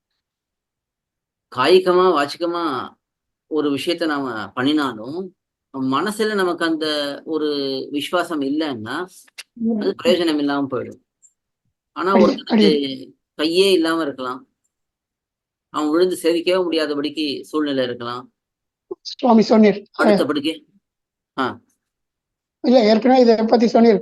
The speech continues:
Speaker 2: யா-, உடம்புல ஓ-, அங்ககீனமா இருக்கவ வந்து மனசால நம்ம இது
Speaker 1: ஆ.
Speaker 2: பண்ணலாம் அப்படிங்கிறது இந்த
Speaker 1: ஆமா,
Speaker 2: இதுல
Speaker 1: ஏற்கனவே
Speaker 2: வந்து
Speaker 1: சொல்லியிருக்கோம் இல்லையா? ஆக அந்த, ஆ,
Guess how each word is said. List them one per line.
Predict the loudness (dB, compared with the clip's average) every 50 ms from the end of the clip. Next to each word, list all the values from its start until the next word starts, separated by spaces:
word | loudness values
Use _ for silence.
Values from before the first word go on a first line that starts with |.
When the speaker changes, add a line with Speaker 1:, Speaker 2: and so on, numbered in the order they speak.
| -2 _
Speaker 2:
யா-, | 4 6 8 8 8 6 2 -8 -20 _ _ _ _ 2
உடம்புல | 4 6 8 8 8 10 10 10
ஓ-, | 10 8 8 6 6 4 2 -2 -6 _ 0
அங்ககீனமா | 4 4 6 6 6 6 4 4 4 4 6 8 6
இருக்கவ | 6 6 6 6 8 8
வந்து | 8 6 6 4 2 2 -4 _ _ _ _ _
மனசால | 4 4 4 2 4 6 6 8 8 8 8 8 8 6 4 0 -8 _ _ _ _ _ _
நம்ம | 2 4 6 6 6
இது | 6 4 0
Speaker 1:
ஆ. | 0
Speaker 2:
பண்ணலாம் | 2 4 6 6 8 8 6 6 6
அப்படிங்கிறது | 6 4 6 6 4 4 6 6 6
இந்த | 6 6
Speaker 1:
ஆமா, | 4 4
Speaker 2:
இதுல | 4 6 6
Speaker 1:
ஏற்கனவே | 6 6 6 4 4 2 2 2
Speaker 2:
வந்து | 0 -2 -2
Speaker 1:
சொல்லியிருக்கோம் | -2 -2 -2 -2 -6 -10
இல்லையா? | -8 -6 -6 -6 -6 -8 -10 -14 _ _ _ _ _ _
ஆக | _ -2 -2 0 0 -2 -2 -4
அந்த, | -6 -4 -2 0 0 2 2 0 0 0 0 -2 -2 -6 -8 _ _ _ _ _ _ _ _ _
ஆ, | -8 -6 -4 -4 -4 -6